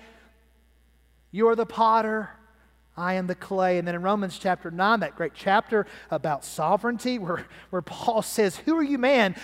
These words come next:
to talk back to the potter?" He does all that he pleases, part of what it means that he's sovereign. So he reigns.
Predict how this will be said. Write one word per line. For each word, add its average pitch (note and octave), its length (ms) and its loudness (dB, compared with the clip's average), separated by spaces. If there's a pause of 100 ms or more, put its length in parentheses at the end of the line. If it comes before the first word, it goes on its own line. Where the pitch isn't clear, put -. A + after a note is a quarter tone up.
to A3 80 4
talk A3+ 260 4
back C#4 320 0
to C4 140 -2
the C4+ 100 -6
potter?" E4 640 2 (2000)
He F3 100 -8
does F#3+ 340 4
all G#3+ 240 4
that A#3 100 0
he B3 80 -4
pleases, A#3 500 -8
part G#3+ 200 -2
of G#3 80 -2
what A#3+ 80 -2
it G#3+ 80 -4
means A3 160 -4
that A3 100 -4
he's A#3 120 -8
sovereign. G#3 600 -10
So D#3+ 160 -6
he D3+ 140 -6
reigns. D3 880 -12